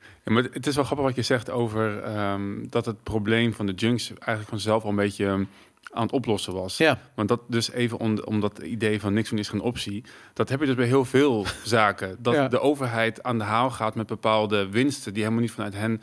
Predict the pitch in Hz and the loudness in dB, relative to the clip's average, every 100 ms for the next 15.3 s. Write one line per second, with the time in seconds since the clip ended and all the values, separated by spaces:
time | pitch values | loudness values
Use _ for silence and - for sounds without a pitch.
0 | - 123 - 127 117 120 120 139 117 104 | -8 -4 0 0 0 0 0 0 0 -2
1 | 110 120 120 - - - - - 120 - | -6 -8 -10 -12 -14 -20 -16 -10 -6 0
2 | 143 135 127 - 117 107 110 127 127 110 | 2 2 0 0 -2 0 2 2 2 0
3 | 107 - 139 143 - 117 107 107 113 110 | -2 -2 -2 -2 -4 -6 -2 0 2 0
4 | 107 110 104 101 - - _ _ 107 104 | 0 0 2 0 -4 -20 _ _ -4 -4
5 | - 110 107 104 104 107 107 101 - 104 | -6 -4 0 0 0 0 0 -4 -10 -8
6 | 104 98 101 104 - 117 113 123 131 123 | -6 -4 -6 -10 -12 -6 0 0 0 -2
7 | 143 139 110 95 107 107 107 107 - 135 | 0 2 0 0 0 0 0 -2 0 0
8 | 127 - 107 104 107 - 110 104 123 127 | 0 -2 -2 -2 -4 -2 0 2 4 2
9 | 101 101 117 117 - - - - 107 104 | -2 -2 0 0 -2 -18 -20 -10 -8 -6
10 | 107 101 104 90 104 123 113 135 113 123 | -6 -6 -6 -6 -4 -4 -2 -2 2 2
11 | 131 127 120 113 117 - 113 117 110 107 | 2 2 2 2 0 -6 -8 -4 -4 -4
12 | 113 120 117 101 135 127 107 110 120 120 | -6 0 0 2 2 0 -2 2 2 2
13 | 143 165 127 143 123 113 113 143 120 107 | 0 -2 0 -2 -2 2 2 0 -4 -2
14 | 107 127 139 139 110 135 - 131 123 117 | 0 2 4 2 0 -4 -2 0 -2 -2
15 | 120 127 135 | 0 0 0